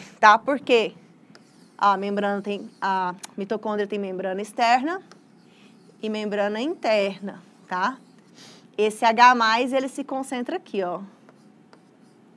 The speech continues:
H mais fica aqui nessa parte,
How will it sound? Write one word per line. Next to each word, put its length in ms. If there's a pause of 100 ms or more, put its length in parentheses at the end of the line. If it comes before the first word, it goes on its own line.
(120)
H 320
mais 480
fica 220
aqui 200
nessa 300
parte, 540